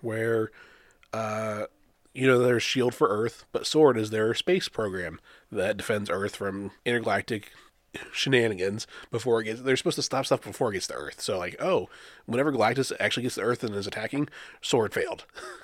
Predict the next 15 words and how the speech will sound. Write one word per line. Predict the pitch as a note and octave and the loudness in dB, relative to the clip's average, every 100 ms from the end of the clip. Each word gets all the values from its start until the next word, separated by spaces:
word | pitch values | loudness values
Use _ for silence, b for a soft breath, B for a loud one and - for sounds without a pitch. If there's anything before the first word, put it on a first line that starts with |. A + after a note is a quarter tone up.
| B | B
It's | E3 C#3+ | 2 6
their | C#3 B2+ | 4 4
job | A#2+ | 2
to | A#2+ | 0
stop | - - | 0 -2
it | B2+ | -2
before | A#2 B2 G#2+ | -2 -2 -2
it | |
gets | G2+ | -4
to | D#2+ | -6
Earth. | C#2 C#2 - _ B B B B | -8 -10 -18 _ B B B B
Um, | - G2 G2 G2 C#2+ _ | -8 -6 -4 -8 -12 _
but | C3+ A#2+ G#2 | -8 -4 0
this | B2 - | 0 2
one, | C3 B2 A#2+ | 2 2 2